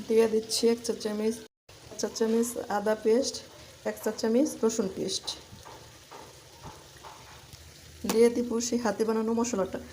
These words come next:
তোমরা চাইলে চাট মশলাটাও দিতে পারো বাজার থেকে কিনে এনে। আমি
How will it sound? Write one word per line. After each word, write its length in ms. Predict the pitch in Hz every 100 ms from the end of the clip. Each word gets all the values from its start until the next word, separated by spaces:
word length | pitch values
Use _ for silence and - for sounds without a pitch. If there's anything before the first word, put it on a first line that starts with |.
| - - -
তোমরা 180 | 226 233
চাইলে 200 | 254 240 240
চাট 140 | 269 254 254
মশলাটাও 360 | 254 262 247 247
দিতে 140 | 240 240
পারো 160 | 196 262 - -
বাজার 180 | 220 233 240
থেকে 120 | 202
কিনে 160 | 226 214
এনে। 120 | 190 - - - -
আমি 80 | 220